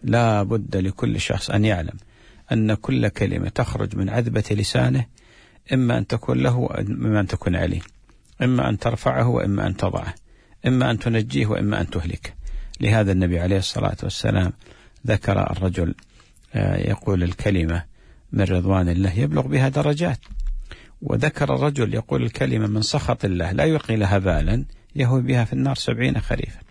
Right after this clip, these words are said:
فنسأل الله تعالى أن يتوب علينا وعليكم وأن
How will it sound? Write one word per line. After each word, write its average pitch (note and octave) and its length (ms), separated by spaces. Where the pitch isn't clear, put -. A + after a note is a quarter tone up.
فنسأل C3 480
الله A2+ 160
تعالى - 400
أن G1+ 80
يتوب - 320
علينا F2 400
وعليكم E2 600
وأن F2+ 240